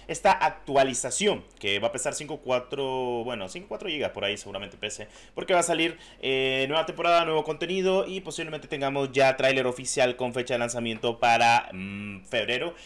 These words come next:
que nos den lo más seguro fecha entre marzo a más tardar abril, principios, este, todo apunta de que sí, ya estamos cerca básicamente de que ya esto se lance oficialmente global.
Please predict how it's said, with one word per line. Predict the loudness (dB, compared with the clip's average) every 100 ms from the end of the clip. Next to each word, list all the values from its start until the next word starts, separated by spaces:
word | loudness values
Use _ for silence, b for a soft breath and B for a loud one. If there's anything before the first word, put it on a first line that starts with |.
| B -6
que | -4
nos | -2
den | -2 -4 -8 -6 -2
lo | 0
más | 0 -2
seguro | -2 -2 -2
fecha | -2 -2 -2
entre | -2 -8 -8
marzo | -4 -4 -4 -6 -8 -8 -10
a |
más | -8
tardar | -6 -2 0
abril, | 0 -2 -4 B B -8
principios, | -4 -2 -4 -2 -2 -2 -8 -8
este, | -8 -2 -2
todo | -2 0 4 6
apunta | 4 2 0 2
de | 2 0
que | -6
sí, | -6
ya | -6
estamos | -4 -4 -4
cerca | -4 -2
básicamente | -4 -4 -4 -4 -6 -12 B B B
de | -4
que | 0 4
ya | 4
esto | 4 0
se | 4 4
lance | 4 0
oficialmente | -6 -4 -4 -2 -6 -4 -4
global. | -2 0 2 0